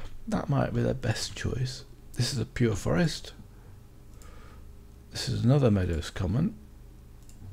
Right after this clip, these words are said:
And this is a pure meadows.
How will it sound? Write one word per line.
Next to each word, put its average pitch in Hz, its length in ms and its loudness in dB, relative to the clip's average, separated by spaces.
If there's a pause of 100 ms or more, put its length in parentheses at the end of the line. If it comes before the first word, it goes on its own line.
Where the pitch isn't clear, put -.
(1120)
And 113 140 4
this 110 260 -2
is 117 80 0
a - 60 0
pure 101 240 2
meadows. 160 580 4